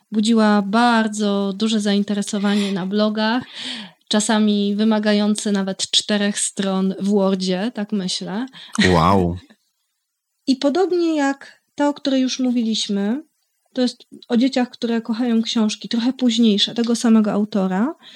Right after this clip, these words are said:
Speaker 1: Podobnie mamy tutaj lakoniczny tekst i proste ilustracje,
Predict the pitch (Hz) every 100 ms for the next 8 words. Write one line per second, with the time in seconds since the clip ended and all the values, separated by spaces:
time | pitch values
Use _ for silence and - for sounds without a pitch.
0 | - - - - 302 277 254 254 247 254
1 | 247 - 233 226 226 226 208 233 - 208
2 | 196 196 _ _ - 220 226 233 262 -
3 | 226 226 202 226 392 - - - _ _
4 | _ _ - 403 359 - 277 277 269 -
5 | 240 220 214 - 214 190 190 - 208 208
6 | 269